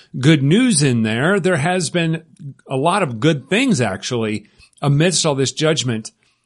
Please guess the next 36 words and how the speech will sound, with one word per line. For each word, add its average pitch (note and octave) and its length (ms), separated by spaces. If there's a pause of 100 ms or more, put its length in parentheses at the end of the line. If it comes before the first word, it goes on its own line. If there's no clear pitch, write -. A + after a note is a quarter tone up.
(160)
but C#3 160
it - 220 (520)
is C3+ 160
continually C#3+ 960 (160)
heavy. A#2+ 640 (480)
And C3 160
we D3+ 120
see F#3 340
this D3 320
in C3+ 120
verse C3+ 400 (180)
two E3 400
when B2 280
Isaiah C3+ 380
says, A#2+ 200
"A B2+ 120
stern D3+ 520
vision G2+ 360
is F#2+ 200 (320)
told G#2 280
to G2+ 80
me." D3 300 (1400)
This C#3+ 160
is, G#3 240
this F3 240
is F3 140
not D#3 240
a F#3+ 60
good C#3 320
thing. C3+ 320
It, B2+ 120
it D#3 180
is D3 140
a A2+ 40
hard C#3+ 640
thing. E3+ 440